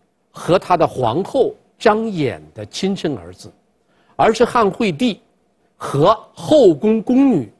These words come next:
所生的孩子。吕后把这四个孩子的母亲全部杀掉，然后孩子呢，交给皇后张衍来领养，对外就宣称是皇后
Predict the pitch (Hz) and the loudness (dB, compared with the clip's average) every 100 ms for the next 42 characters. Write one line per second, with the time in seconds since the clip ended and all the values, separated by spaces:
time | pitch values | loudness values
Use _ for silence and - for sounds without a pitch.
0 | _ - 131 104 143 147 127 - 95 95 | _ -8 -6 -6 -6 -8 -10 -18 -20 -20
1 | _ _ _ _ _ _ _ _ _ _ | _ _ _ _ _ _ _ _ _ _
2 | _ _ _ _ _ _ 131 151 147 220 | _ _ _ _ _ _ 0 0 4 4
3 | 175 - _ _ _ _ 135 131 - 185 | 2 -4 _ _ _ _ -2 -2 0 -2
4 | - - 160 127 - 123 131 170 185 139 | -2 -4 -2 -2 -2 -4 -2 -2 -2 -4
5 | 92 - 127 120 - _ _ - - 127 | -8 -8 -6 -8 -10 _ _ -12 -6 -4
6 | 127 107 - 107 110 - _ _ _ _ | -4 -8 -8 -10 -12 -20 _ _ _ _
7 | _ _ _ 139 160 196 262 330 226 - | _ _ _ -2 0 0 0 2 2 0
8 | _ _ - 139 131 180 202 220 151 117 | _ _ -10 -4 0 0 0 0 0 -4
9 | _ - 165 143 131 117 110 147 147 117 | _ 0 0 0 -2 -2 -4 -4 -6 -4
10 | 139 135 98 98 87 92 120 - _ _ | -6 -6 -10 -14 -16 -12 -12 -12 _ _
11 | _ _ _ _ _ _ _ _ - 277 | _ _ _ _ _ _ _ _ 0 2
12 | 170 240 160 131 110 160 156 - 139 151 | 4 2 0 -4 -2 0 0 -2 -10 -10
13 | _ _ - - 147 - 113 104 175 - | _ _ -10 -2 -2 0 -2 -2 0 2
14 | 254 | 2